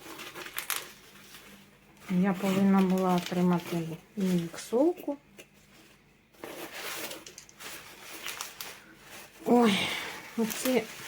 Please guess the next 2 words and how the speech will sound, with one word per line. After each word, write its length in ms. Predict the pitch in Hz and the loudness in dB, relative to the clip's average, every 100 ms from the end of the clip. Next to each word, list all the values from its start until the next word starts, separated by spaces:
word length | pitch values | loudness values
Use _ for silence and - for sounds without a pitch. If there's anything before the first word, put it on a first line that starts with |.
| - - - - - - - - - | -14 -14 -16 -20 -14 -14 -14 -16 -8
замовлення 1040 | 202 185 202 202 269 320 240 226 208 196 190 | -4 -2 0 2 4 4 4 6 6 4 2
такі. 420 | 208 190 - 190 | -2 -6 0 2